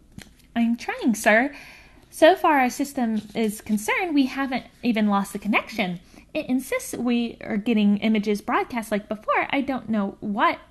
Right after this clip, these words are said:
she trailed off, jaw slackening as the monitors that lined the walls flickered on, each showing images of ruined buildings and poisonous landscapes.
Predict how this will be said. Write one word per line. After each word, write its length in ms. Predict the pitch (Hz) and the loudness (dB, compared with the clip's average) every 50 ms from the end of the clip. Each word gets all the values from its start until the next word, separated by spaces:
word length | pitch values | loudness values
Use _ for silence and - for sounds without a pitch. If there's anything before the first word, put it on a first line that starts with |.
| _ _ - | _ _ -14
she 200 | - - 233 208 | -8 -6 -6 -6
trailed 400 | - - 226 220 220 226 226 - - | -4 -2 0 0 2 0 -2 -2 -2
off, 400 | - 175 170 165 170 - - - - - _ _ _ _ _ _ _ - - - - - | -2 -2 -2 -4 -6 -10 -14 -20 -20 -20 _ _ _ _ _ _ _ -20 -20 -20 -18 -6
jaw 280 | - 226 202 196 202 202 | -2 2 2 4 2 2
slackening 580 | 202 - 208 190 180 180 - 185 185 180 180 | 0 0 0 0 0 -2 -4 -4 -4 -4 -4
as 140 | 180 175 - | -4 -4 -2
the 60 | 190 | -2
monitors 520 | 185 180 175 185 196 202 202 202 202 202 202 | 0 0 0 0 0 0 0 0 0 0 0
that 220 | 196 175 - - | -2 -2 -2 -2
lined 400 | 180 180 180 180 185 190 196 196 | -2 0 0 0 0 0 2 2
the 40 | 190 | 0
walls 360 | 175 160 165 165 170 - - | 0 -2 -2 -4 -4 -6 -8
flickered 400 | - - 196 190 - 208 202 185 | -6 -4 -4 -2 -2 -2 -2 -2
on, 260 | 170 156 151 156 165 - - - - - - - - | -2 -4 -6 -8 -8 -10 -14 -18 -20 -20 -20 -10 -6
each 240 | - 220 240 - - | -4 -4 -4 -4 -6
showing 320 | - - 226 214 208 208 208 | -6 -2 0 2 2 2 0
images 460 | - 180 175 175 160 180 175 170 160 | 0 -2 -4 -4 -4 -6 -6 -6 -6
of 300 | - - 175 160 160 170 | -6 -6 -6 -6 -6 -4
ruined 640 | 170 180 185 190 196 196 202 202 208 - 190 165 151 | -4 -2 0 0 2 4 4 4 2 0 -4 -6 -6
buildings 520 | 170 170 170 175 165 175 175 170 170 160 - | -4 -4 -4 -4 -6 -6 -6 -6 -8 -8 -6
and 200 | - 185 185 180 | -4 -4 -4 -4
poisonous 500 | - 180 170 170 165 175 175 170 151 - | -4 -6 -6 -4 -4 -4 -6 -6 -6 -6
landscapes. 760 | 180 170 170 175 175 180 - - - - - - - - | -6 -6 -6 -6 -8 -10 -10 -12 -12 -12 -12 -14 -16 -20